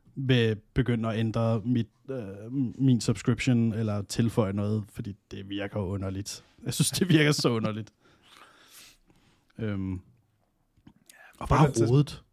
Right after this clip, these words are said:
Speaker 2: På et eller andet tidspunkt finder de ud af det, men det er Sony, så det skal i hvert fald være rodet et stykke tid. Det kan jo
Speaker 1: Ja.
Speaker 2: ikke, det kommer ikke til at blive helt strømlignet. Det
Speaker 1: Det er weird.
Speaker 2: det kan de ikke finde ud af, en eller anden meget ordentlig årsag.
Speaker 1: Men, øh, det,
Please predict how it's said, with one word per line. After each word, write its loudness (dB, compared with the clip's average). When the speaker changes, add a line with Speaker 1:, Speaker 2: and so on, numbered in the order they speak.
Speaker 2:
På -6
et -2
eller -2
andet -2
tidspunkt -2
finder 0
de -4
ud 2
af 2
det, -4
men 0
det 2
er 4
Sony, 0
så -6
det -10
skal -8
i -4
hvert -4
fald -12
være -6
rodet -4
et -12
stykke -12
tid. -12
Det -6
kan 0
jo 4
Speaker 1:
Ja. 8
Speaker 2:
ikke, 2
det -4
kommer 2
ikke 2
til 0
at 2
blive 2
helt 0
strømlignet. 0
Det -2
Speaker 1:
Det 0
er 0
weird. 4
Speaker 2:
det -12
kan -6
de -10
ikke -8
finde -8
ud -10
af, -10
en -8
eller -6
anden -4
meget -2
ordentlig -2
årsag. -14
Speaker 1:
Men, 4
øh, 6
det, 8